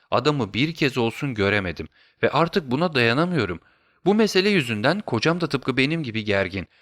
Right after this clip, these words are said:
ama o bütün gün çalışırken ben hep evdeyim.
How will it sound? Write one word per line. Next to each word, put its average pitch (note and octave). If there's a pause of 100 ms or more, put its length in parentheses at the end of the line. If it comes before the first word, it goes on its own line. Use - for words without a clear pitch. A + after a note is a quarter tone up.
(140)
ama C#3+ (200)
o D3
bütün C3
gün C#3+
çalışırken E3
ben C#3+
hep C#3+
evdeyim. A2